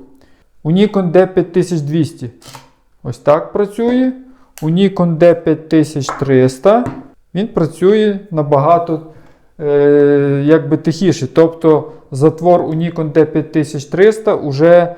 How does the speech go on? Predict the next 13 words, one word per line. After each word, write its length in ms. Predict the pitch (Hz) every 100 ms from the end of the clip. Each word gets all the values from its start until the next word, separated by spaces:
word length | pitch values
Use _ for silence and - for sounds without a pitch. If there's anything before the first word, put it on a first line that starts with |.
| - -
більш 360 | 143 170 -
м'яко 380 | 151 165 143 135
працює, 500 | - 127 131 202 233
ніж 240 | 170 151 131
у 40 |
Nikon 460 | 135 175 185 165 139
D 160 | 156
п'ять 320 | 165 147 131
тисяч 280 | 139 147 160
двісті 340 | 135 156 160 127
працював. 540 | 127 - 117 110 113 - - _ _ _ _ _ _ _ _ - - - _ _ _ _ _ _ _ _ _ _ _ _ _ - - _ _ _ - - - _ _ _ _ _ _ _ 131 135 - _ _ _ - - _ -
Відчуваєте, 600 | 143 - 156 127 120 131
так? 340 | - 202 208